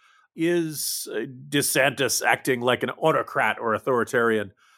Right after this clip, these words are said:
I'm looking over at a headline at irish central dot com, probably M B D's cousins.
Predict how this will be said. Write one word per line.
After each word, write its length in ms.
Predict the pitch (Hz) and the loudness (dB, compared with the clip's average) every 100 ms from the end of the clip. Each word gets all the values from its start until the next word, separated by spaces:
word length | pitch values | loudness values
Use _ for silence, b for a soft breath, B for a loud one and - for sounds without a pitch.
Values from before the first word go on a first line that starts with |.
| b | b
I'm 100 | 120 | -2
looking 200 | 147 135 | -2 2
over 160 | 135 123 | 2 2
at 60 | |
a 40 | 110 | 2
headline 420 | 127 120 113 110 | 0 2 2 2
at 120 | 110 - | -2 -2
irish 460 | 127 131 123 - | 0 2 -2 -4
central 360 | - 120 - 113 | -2 -2 -2 -2
dot 240 | 110 107 | 0 0
com, 500 | - 123 123 120 117 _ _ _ _ - | -2 0 2 0 -6 _ _ _ _ -4
probably 280 | 110 107 | -2 0
M 140 | 104 104 | -2 -2
B 120 | 107 | -2
D's 220 | 107 101 | -2 -4
cousins. 480 | - 117 113 107 - | 0 0 0 -8 -12